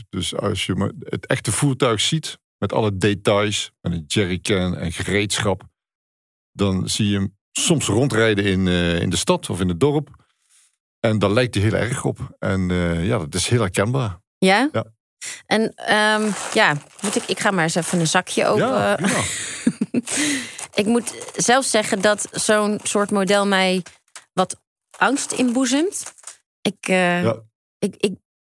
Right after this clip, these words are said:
Speaker 2: ik ben niet zo technisch, zeg ik dan. Hoor je
Speaker 1: Oké.
Speaker 2: dat wel vaker van mensen?
Speaker 1: Ja, dat, dat hoor ik al vaker. Eh, maar als je de zakjes op volgorde legt, je maakt ze open en je pakt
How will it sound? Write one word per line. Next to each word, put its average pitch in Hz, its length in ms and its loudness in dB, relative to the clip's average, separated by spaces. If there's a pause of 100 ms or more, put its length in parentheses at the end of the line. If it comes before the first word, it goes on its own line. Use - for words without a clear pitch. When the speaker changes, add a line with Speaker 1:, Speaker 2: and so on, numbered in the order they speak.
(160)
Speaker 2:
ik 175 140 -2
ben 190 160 4
niet 185 140 0
zo 185 180 2
technisch, 151 500 0
zeg - 180 -2
ik 160 120 -2
dan. 147 260 0
Hoor 160 180 0
je 202 60 2
Speaker 1:
Oké. 202 80 2
Speaker 2:
dat 202 100 -2
wel 196 100 2
vaker 202 300 0
van 214 140 -2
mensen? 220 360 -2 (340)
Speaker 1:
Ja, 131 180 4
dat, 101 220 -2
dat 131 200 2
hoor 151 160 2
ik 127 80 -6
al 120 80 4
vaker. 156 720 0 (240)
Eh, 104 80 -4 (960)
maar 123 120 4
als 135 140 2
je 139 80 2
de 123 380 4
zakjes 117 360 2
op 117 120 2
volgorde 143 600 2
legt, 135 600 0
je 110 180 2
maakt 117 260 2
ze 120 140 2
open 127 640 0
en 104 480 2
je 95 120 0 (100)
pakt - 440 -2